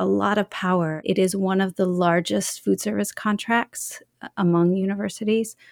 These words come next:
And so in terms of its purchasing power and the power to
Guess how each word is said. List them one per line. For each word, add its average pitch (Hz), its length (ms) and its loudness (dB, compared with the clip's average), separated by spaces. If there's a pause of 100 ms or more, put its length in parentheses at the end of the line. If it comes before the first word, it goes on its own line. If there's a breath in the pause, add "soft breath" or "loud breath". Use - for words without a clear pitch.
(360 soft breath)
And 196 220 0
so 196 600 6
in 202 140 0
terms 254 420 2
of 196 240 0
its - 300 -2 (240)
purchasing 247 460 4
power 214 420 8
and 190 180 6
the 185 60 2
power 208 440 4
to 190 680 4